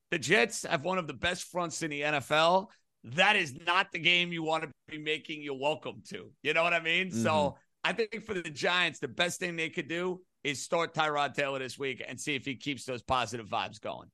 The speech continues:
Speaker 2: And one of the players to kind of highlight or spotlight in this game is Leonard Williams, right? Who's seen both sides of this quote-unquote rivalry, you know, goes to the Jets and gets drafted,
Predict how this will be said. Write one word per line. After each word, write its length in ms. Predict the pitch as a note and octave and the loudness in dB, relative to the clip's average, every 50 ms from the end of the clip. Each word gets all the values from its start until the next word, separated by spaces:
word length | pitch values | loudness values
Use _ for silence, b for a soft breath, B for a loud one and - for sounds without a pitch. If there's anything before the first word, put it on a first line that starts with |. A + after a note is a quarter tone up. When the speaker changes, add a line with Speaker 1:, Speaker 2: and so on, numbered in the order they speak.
| _ - | _ -2
Speaker 2:
And 200 | C3+ B2+ A#2+ A#2+ | 0 2 4 6
one 140 | E3+ G#3+ | 6 6
of 60 | A#3 G3+ | 6 4
the 80 | D3+ | 2
players 500 | A#2 - - D3 C#3+ D3 D3 D3 C#3 A#2+ | 2 2 2 2 2 2 2 2 0 0
to 100 | - B2 | -4 -4
kind 180 | - C3+ C3+ A#2 | -2 0 0 0
of 100 | G#2 - | 0 0
highlight 600 | G#2 A#2+ B2 C3+ C3+ C3 B2 B2+ B2 B2 A#2+ A2 | 2 2 2 2 2 0 0 0 0 0 0 0
or 80 | G#2+ | -2
spotlight 640 | - - - - A#2+ B2+ C3+ B2+ A#2 A#2+ A#2+ A#2+ A#2 A2+ | -4 -4 -2 0 2 2 0 0 -2 0 0 0 0 0
in 140 | A2+ A2+ | -2 -2
this 180 | A2+ A2 F#2+ - | -4 -4 -4 -4
game 240 | - B2 C3 C3 B2+ | -4 -2 0 0 0
is 140 | A2 F2+ A2 | -2 0 0
Leonard 260 | A#2+ B2 A#2 A2 F#2+ | 0 2 2 2 4
Williams, 400 | A#2 C3 D3 D3+ A2+ F2+ E2+ - | 4 6 6 6 4 2 -2 -2
right? 240 | G#2+ A2 A#2+ A#2 - | 2 2 2 4 4
Who's 180 | B2+ B2+ A#2+ | 2 2 2
seen 520 | - - D3+ C#3+ C#3 C3+ B2+ B2 A#2 G2 F#2 _ - | 4 4 4 4 4 4 2 0 -2 -4 -6 _ 4
both 240 | C3 C3+ E3 D#3 | 6 6 6 6
sides 560 | - - D3+ C3+ C3+ C3+ C3+ C3 B2+ A2 F#2+ B2 | 4 2 2 2 4 4 2 0 -2 -2 -4 -2
of 220 | A#2+ A#2 A2+ G#2 | 0 0 0 0
this 160 | A#2 A#2 - | 0 -2 -2
quote-unquote 640 | - - D3 C#3 C3+ C3 B2+ A#2 - C#3 B2+ A#2 F#2 | -2 0 0 2 2 2 0 0 0 0 0 0 2
rivalry, 600 | G2 A2 C3 D3 C#3 B2 G#2+ F#2+ F#2+ F#2+ G2+ G2+ | 2 4 4 4 4 2 0 0 0 0 0 0
you 120 | G#2 G#2 | 0 -2
know, 100 | G#2 G#2 | -2 -2
goes 300 | G2 F2+ G2+ A2 A#2+ A#2 | -2 -2 -2 0 0 0
to 80 | - - | 0 -2
the 80 | B2 G#2+ | -2 -2
Jets 360 | F2 A#2 A2+ A#2 A#2 - - | 0 2 2 2 2 0 -2
and 80 | G#2+ | -4
gets 180 | F#2+ G#2 G2+ - | -4 -4 -4 -2
drafted, 500 | - B2 C3+ C#3 A#2 - - D3 - B | -2 0 2 2 2 2 2 0 0 B